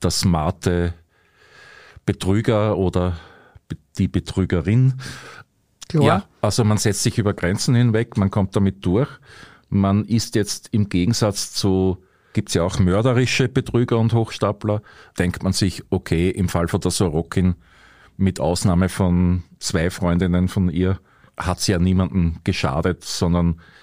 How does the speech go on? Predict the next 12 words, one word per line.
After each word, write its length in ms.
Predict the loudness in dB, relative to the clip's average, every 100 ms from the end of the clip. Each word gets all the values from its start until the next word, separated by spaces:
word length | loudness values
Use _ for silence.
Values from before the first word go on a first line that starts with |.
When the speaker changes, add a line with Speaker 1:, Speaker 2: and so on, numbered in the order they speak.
| _
Speaker 1:
es 160 | -4 0
sind 180 | 0 0
Leute 280 | -2 0 -4
auf 80 |
sie 140 | 0 0
hineingefallen, 920 | 0 2 2 2 2 2 0 0 0
Speaker 2:
Mhm. 80 | 2
Speaker 1:
wo 80 | 0
man 140 | 0
sich 200 | 0 -2
denkt, 320 | -2 -2 -2
ja, 240 | -4 -4